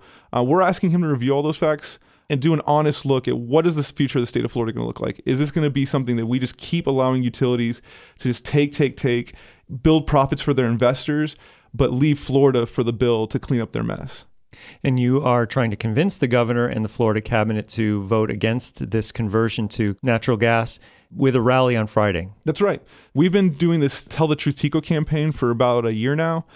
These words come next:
Speaker 1: This will be kind of the culmination of that. We're gonna be sharing a lot of the information that teco has actually not been telling the public,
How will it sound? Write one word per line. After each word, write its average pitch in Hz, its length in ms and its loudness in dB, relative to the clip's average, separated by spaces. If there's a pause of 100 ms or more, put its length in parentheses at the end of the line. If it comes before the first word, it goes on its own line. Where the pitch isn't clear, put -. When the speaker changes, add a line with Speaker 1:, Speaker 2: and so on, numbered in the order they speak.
(320)
Speaker 1:
This 170 260 2
will 170 100 4
be 143 140 0
kind 147 140 0
of 131 60 2
the 127 60 2
culmination 123 520 -2
of 123 80 0
that. 123 200 2
We're 127 120 0
gonna 143 120 0
be 131 120 0
sharing 147 400 0
a 139 40 2
lot 135 100 2
of 127 60 0
the 127 60 0
information 117 420 -2
that 110 80 -8
teco 123 280 -2
has 113 120 -2
actually 113 300 -4
not 117 360 -2
been 113 140 -2
telling 113 280 -6
the 113 60 -6
public, - 500 -10